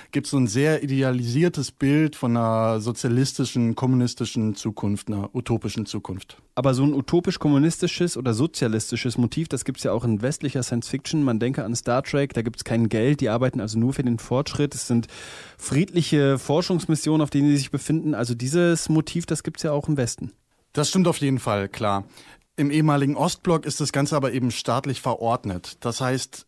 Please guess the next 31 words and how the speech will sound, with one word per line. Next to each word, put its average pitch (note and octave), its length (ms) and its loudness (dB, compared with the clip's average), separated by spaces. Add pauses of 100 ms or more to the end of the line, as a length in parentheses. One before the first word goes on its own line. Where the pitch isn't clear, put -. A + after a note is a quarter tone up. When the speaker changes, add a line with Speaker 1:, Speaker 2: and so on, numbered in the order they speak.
Speaker 1:
im D3+ 140 -2
Westen C3 340 0
gibt's D3 200 -2
eben B2+ 260 0
auch D3+ 380 0
utopische F#3+ 480 -2
Ideen, F3 400 0 (360)
aber C3+ 280 0
auch C#3 140 0
schon C3+ 220 0
sehr B2 280 0
früh C#3 480 2
zum B2+ 160 0
Beispiel B2 320 0
dystopische G2+ 680 -4
Filme, F#2+ 360 -2
sehr G#2 200 2
dystopische G2+ 520 -6
Filme. F#2 400 -4 (280)
Außerdem G#3 520 2
gibt's E3+ 160 0
eben E3 160 2
Besonderheiten D#3+ 540 2
bei C#3 100 2
der C3 120 2
Darstellung G#2+ 600 -2
des A2 140 -8
Sozialismus A#2 720 -2
im B2 240 0
ehemaligen A#2+ 580 2
Ostblock. C#3 520 -2